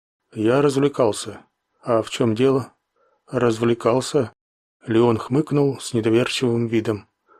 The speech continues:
«Мне нужно поговорить с тобой, Улис. У тебя какие планы на сегодня?» «Мало ли какие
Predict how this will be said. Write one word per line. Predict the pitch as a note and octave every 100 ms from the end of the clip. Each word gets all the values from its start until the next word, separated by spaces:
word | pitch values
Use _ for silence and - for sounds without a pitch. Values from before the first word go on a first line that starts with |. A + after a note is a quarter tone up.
| _ _ _ -
«Мне | C3 A#2+ C3 E3
нужно | D3+ C#3 C3
поговорить | A#2+ B2 C3 C3 D#3+ -
с |
тобой, | - G2+ A2 G2 -
Улис. | A#2+ A2+ A2+ - _ _ _
У | - C3+
тебя | B2 C3+ B2
какие | A#2 - A#2
планы | G#2+ A#2 A2+
на | G#2+ G#2+
сегодня?» | B2+ A2+ G#2 G#2 - _ _ _ _ _ -
«Мало | D#3+ F3+
ли | A#2 G#2+
какие | A2 - A#2 G#2